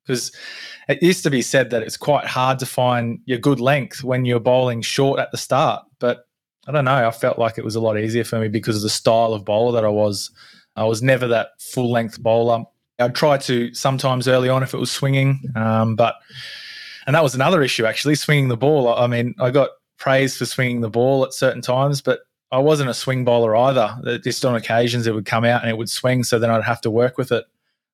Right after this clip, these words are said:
So, yeah, I, I look back and think about all that stuff now, and it is a roller coaster ride, and it's something that I'm quite proud of actually to get through and to be able to finish my career the way I did, to figure out all those things and, and not give up on it. I think that was a real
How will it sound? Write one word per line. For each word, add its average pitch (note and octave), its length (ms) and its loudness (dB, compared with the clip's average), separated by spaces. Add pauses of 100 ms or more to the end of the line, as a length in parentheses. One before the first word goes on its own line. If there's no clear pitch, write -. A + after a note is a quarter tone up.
So, A2+ 500 0 (460)
yeah, C#3 240 6
I, C#3+ 60 4
I C#3+ 120 2
look D#3 240 0
back C#3 220 0
and B2 120 -6
think C#3 160 -4
about B2+ 220 2
all A#2+ 100 4
that A#2+ 200 0
stuff - 320 -2
now, B2+ 280 2
and A#2+ 100 0
it C3 100 2
is C#3+ 140 4
a C3 60 4
roller B2+ 300 2
coaster A#2 360 0
ride, A#2 540 2
and A#2 140 -4
it's - 140 -6
something C3 360 -2
that A#2 240 0 (180)
I'm A#2 120 -4
quite - 300 0
proud B2+ 260 2
of A2+ 120 2
actually A2 320 -4
to A2 100 -10
get A2+ 220 -4
through B2 520 0 (380)
and A#2 300 0
to - 80 -8
be B2 100 2
able B2 140 4
to A2 80 -2
finish B2 320 -4
my A#2 100 -2
career A#2+ 360 0
the A2+ 80 2
way A#2 160 4
I A2 100 2
did, C3 320 -2 (480)
to B2 120 -6
figure B2+ 300 2
out A#2+ 160 4
all A#2+ 120 2
those A#2 260 0
things B2 340 -2
and, A2+ 200 -2
and A#2+ 160 0
not A#2 180 0
give A#2 160 0
up A#2 220 0
on C3 100 0
it. C3+ 120 0 (120)
I A#2 60 -18
think A2+ 220 -12
that A2+ 140 -4
was A2+ 220 -6
a A2+ 60 -4
real A#2 420 2